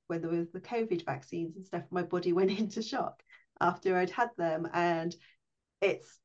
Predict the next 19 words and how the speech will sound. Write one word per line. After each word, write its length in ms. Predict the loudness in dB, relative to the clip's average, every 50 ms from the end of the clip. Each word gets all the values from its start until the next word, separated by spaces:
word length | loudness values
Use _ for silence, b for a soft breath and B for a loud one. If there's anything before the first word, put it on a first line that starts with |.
| _ _ _ _ _
I'd 180 | 8 8 8
love 200 | 10 6 6 6 6
to 100 | 0 2
know 220 | 4 6 6 6
one 200 | 6 6 2 2
day 280 | 2 0 0 0 0 0
if 80 | -2 0
someone 220 | 2 4 4 4
could 120 | 2 0 -4
just 200 | -4 -4 2 6
do, 200 | 8 10 10 10
like, 340 | 8 4 2 0 -6 -12 _ _ _ _ _ _ _ 4
a 100 | 4 4
test 420 | 4 2 2 2 0 0 -4 -2
on 120 | 0 0
me 120 | 0 0 -2
to 60 | -2
go, 180 | 0 2 2 4
"Right, 240 | 2 2 0 0